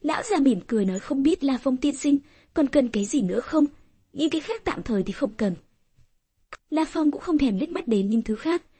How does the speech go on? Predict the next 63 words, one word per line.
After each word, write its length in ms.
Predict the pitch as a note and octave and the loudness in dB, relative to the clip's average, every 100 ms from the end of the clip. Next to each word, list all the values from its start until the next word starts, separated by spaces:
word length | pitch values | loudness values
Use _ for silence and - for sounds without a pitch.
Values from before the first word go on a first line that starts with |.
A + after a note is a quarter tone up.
| _ _ - | _ _ -10
Lão 180 | D4+ G#4 G4+ | -6 -4 -2
già 60 | |
hơi 200 | B3 C#4+ | 0 2
thất 160 | F#4 F4 | 2 0
vọng, 180 | D4+ - _ - | -4 -6 _ 0
nhưng 240 | C4 C#4+ | 4 6
lập 120 | C#4+ - | 6 4
tức 160 | F#4+ - - | 0 0 -4
thực 160 | C#4 | -2
hiện 220 | C4+ C#4 | 2 4
nhiệm 120 | B3+ G#3+ | 4 2
vụ 140 | G#3 | -2
của 120 | - | -2
mình. 260 | G3 G#3 F3 - _ _ - | 2 2 0 -6 _ _ -6
Lấy 160 | G3+ G3+ | -4 0
từ 180 | D#4 G3 | 0 0
trong 200 | - B3 | 2 0
một 80 | G3+ | 0
cái 120 | F#3 | -4
kho 200 | - G#3+ | -6 -2
bí 160 | G3+ | 0
mật, 200 | F#3 D4+ - _ _ | 2 0 -2 _ _
phía 180 | - G3+ | -2 -2
sau 260 | - A3 | -2 -6
ba 180 | G3 G3 | -4 -2
mươi 140 | F#3+ F3+ | -2 -4
cục 180 | F3+ | -6
xoài, 200 | - F#3 D#3 - - - | -6 -6 -8 -14 -16 2
Big 120 | F4 | 2
Ba 180 | B3 B3 | 4 0
Tủy, 260 | - A#3+ D#3+ _ _ | 2 2 2 _ _
phải 220 | - A3 | -8 -6
thu 140 | - C4 | -2 -2
gom 200 | B3 A3+ | 0 0
từ 100 | A3+ | 0
hàng 200 | G3+ F3 | -2 -4
trăm 240 | - G3+ G3 | -4 -4 -4
cửa 100 | F#3+ | -4
hàng 240 | G3 F3+ | -4 -4
trên 160 | - F#3+ | -4 -2
cầu 120 | F#3 | -2
Long 160 | F3+ | -2
Tinh 180 | F3 G3 | -4 -4
mới 140 | F3+ E3+ | -4 -2
đủ 120 | G3+ | -4
số. 340 | - D#3+ E3+ _ _ _ | -4 -6 -8 _ _ _
Thiếu 180 | - A3 | 0 2
chút 200 | A3 G4 | 2 2
nữa 140 | D#4 F#4 | 2 0
là 80 | D4+ | -4
không 220 | F#3+ B3 | -2 0
đủ 100 | A#3 | 0
hàng, 260 | F#3 A3 G3+ - _ - | 0 0 -2 -4 _ -4
đây 180 | A3+ C#4 | -2 0
là 80 | |
Big 140 | F3+ F4 | -2 0
Ba 160 | C4 A3+ | 0 0
Tủy, 300 | A3+ F3 - _ _ | -2 -4 -6 _ _
tiên 120 | D4+ | -2
sinh 220 | C#4+ D4 C#4+ | 2 2 2
hãy 160 | - - | -2 -2
thu 160 | D#4 | 0
lấy. 300 | A#3 G#3+ A3+ | 2 0 -2